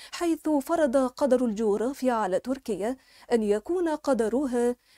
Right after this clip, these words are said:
أن تكون أرض الهزات الأرضية، حيث تعد من بين أخطر دول العالم تعرضًا للهزات الأرضية، كما أنها تقع على واحد من أخطر أحزمة الزلازل،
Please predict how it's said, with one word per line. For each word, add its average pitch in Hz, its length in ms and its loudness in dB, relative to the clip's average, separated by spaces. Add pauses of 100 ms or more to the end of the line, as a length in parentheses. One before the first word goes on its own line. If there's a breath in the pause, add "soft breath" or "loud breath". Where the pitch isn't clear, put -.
(100)
أن 202 160 -4
تكون 269 480 0
أرض 233 500 -2
الهزات 226 720 -2
الأرضية، 214 720 -2 (320 soft breath)
حيث 202 280 -2
تعد 226 500 -2
من 233 400 0
بين 247 420 0
أخطر 302 480 2
دول 254 320 2
العالم 262 540 0
تعرضًا 247 520 0
للهزات 196 680 -4
الأرضية، 214 680 -2 (320 loud breath)
كما 269 260 6
أنها 302 340 0
تقع 311 420 -2
على 269 200 2
واحد 220 640 0
من 240 420 2
أخطر 240 440 -2
أحزمة 349 440 -4
الزلازل، 226 720 0